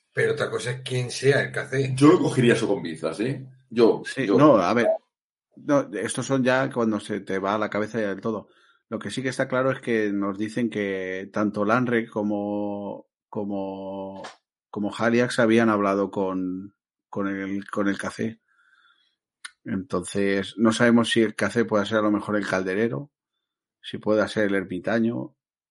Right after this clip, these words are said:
Speaker 3: eh, pero alguien, eh, le mete en la cabeza la idea a Haliax, bueno, a Iax en este caso, a Iax le mete la cabeza de, de co-, de que debe conseguir a la luna,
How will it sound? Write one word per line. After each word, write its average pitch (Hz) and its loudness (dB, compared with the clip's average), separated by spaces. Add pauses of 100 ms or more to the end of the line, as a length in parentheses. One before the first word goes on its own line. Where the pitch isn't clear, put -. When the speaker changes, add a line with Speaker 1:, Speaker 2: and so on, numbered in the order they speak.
(260)
Speaker 3:
eh, 85 -14
pero 98 -2
alguien, 113 2
eh, 107 -4
le 104 0
mete 110 2
en 113 4
la 110 4
cabeza 107 0
la 107 -2
idea 104 -2
a 92 -8
Haliax, 113 -6 (340)
bueno, 95 -4
a 95 0
Iax 117 0
en 104 0
este 104 -4
caso, 107 -4 (920)
a 110 -4
Iax 120 0
le 113 2
mete 110 2
la 110 2
cabeza 113 0
de, 104 0
de 98 -4
co-, 90 -6
de 104 -8
que 101 -2
debe 104 2
conseguir 107 -2
a 87 0
la 87 -4
luna, 95 -4